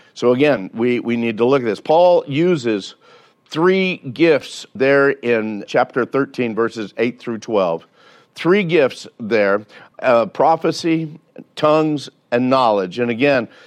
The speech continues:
these are most clearly, they're, they're given as simply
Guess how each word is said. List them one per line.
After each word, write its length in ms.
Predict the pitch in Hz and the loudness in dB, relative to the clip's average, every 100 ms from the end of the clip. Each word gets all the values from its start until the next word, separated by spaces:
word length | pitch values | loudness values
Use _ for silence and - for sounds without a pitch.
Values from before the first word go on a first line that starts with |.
| _ | _
these 280 | 123 139 131 | -4 -4 -2
are 40 | |
most 280 | 143 165 - | 0 0 -2
clearly, 420 | - 240 226 160 | -2 2 2 2
they're, 180 | 143 160 | 2 0
they're 180 | 143 151 | 0 -6
given 440 | 139 196 202 185 - | -2 -2 0 -4 -6
as 360 | 139 147 143 127 | -4 0 -2 -4
simply 560 | - 165 165 165 156 | -6 -6 -4 -4 -4